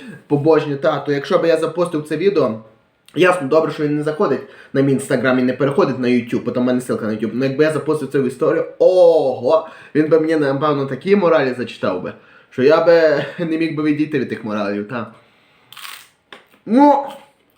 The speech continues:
ні, ну, звич-, ні, він не дивиться мої сторіси. Якби попередньо закидав, не,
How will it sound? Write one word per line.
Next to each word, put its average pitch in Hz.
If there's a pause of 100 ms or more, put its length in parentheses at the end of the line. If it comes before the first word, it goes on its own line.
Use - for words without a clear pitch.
(300)
ні, 240
ну, 147
звич-, 151
ні, 214
він 185
не 220
дивиться 156
мої 120
сторіси. 104 (720)
Якби 147
попередньо 175
закидав, 165
не, 160